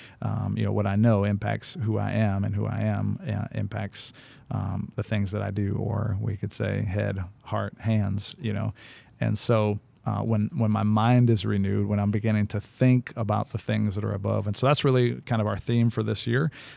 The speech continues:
Um, and, you know, again, for the listener who, um, is not a part of the school, is another part of the world or whatever, you know, the, the challenge is, uh,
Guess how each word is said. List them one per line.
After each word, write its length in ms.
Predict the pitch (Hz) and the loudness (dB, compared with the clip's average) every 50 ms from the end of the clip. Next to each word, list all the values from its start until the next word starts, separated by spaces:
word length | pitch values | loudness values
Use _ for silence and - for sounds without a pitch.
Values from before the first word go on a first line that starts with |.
| - - | -8 0
Um, 420 | - 110 107 104 104 107 107 110 110 | 2 2 4 4 4 4 4 2 2
and, 300 | 180 135 120 120 120 135 | 2 2 4 6 6 6
you 80 | 160 190 | 6 6
know, 120 | 170 131 | 6 6
again, 340 | 123 123 131 170 143 113 110 117 | 6 6 6 4 4 4 2 0
for 460 | - - - 120 123 127 127 123 123 - | 0 0 2 4 4 6 4 4 2 0
the 260 | - 120 110 117 110 | -4 0 0 2 4
listener 440 | 113 139 156 - - 117 113 113 110 | 4 4 2 2 2 2 2 2 2
who, 420 | 117 113 113 113 113 113 113 110 - - _ _ _ - | 2 2 2 2 2 2 0 -2 -4 -6 _ _ _ -8
um, 380 | 113 104 101 104 101 98 101 - | -6 -4 -2 -2 -2 -2 -4 -2
is 300 | 110 104 101 98 - - - | -2 -2 -2 -4 -6 -6 -4
not 200 | 120 117 120 190 | 0 0 0 0
a 60 | 220 | 0
part 160 | - 107 104 101 | 0 -2 -2 0
of 60 | 104 | -2
the 80 | 107 | -2
school, 320 | - - - 110 107 104 104 | -4 -4 -4 -4 -2 -2 -2
is 80 | 101 104 | 0 0
another 300 | 110 107 110 113 113 107 | 0 0 2 0 -2 -2
part 340 | - - 113 113 110 - 131 | -2 0 0 0 0 -2 -2
of 340 | 117 107 110 104 98 - - - - - - - - - | -4 -4 -4 -4 -6 -10 -16 -20 -20 -20 -20 -20 -14 -2
the 100 | - 120 | 0 2
world 380 | 110 120 127 135 135 135 135 127 | 4 6 6 8 8 6 6 6
or 80 | 113 | 4
whatever, 460 | 107 107 110 113 127 135 131 139 139 | 4 4 4 4 6 6 6 4 4
you 120 | 143 135 117 | 4 2 2
know, 220 | 110 107 110 113 | 2 4 2 2
the, 180 | 110 107 107 98 - | 2 0 -2 -4 -4
the 140 | 127 110 104 | -4 -4 -4
challenge 480 | - - 113 113 113 113 110 110 101 | -2 -2 0 0 2 2 2 0 0
is, 420 | 107 107 104 107 104 101 - - - - 170 | 0 0 0 0 -2 -4 -6 -8 -10 -8 -6
uh, 220 | 110 101 101 101 | -4 -4 -4 -4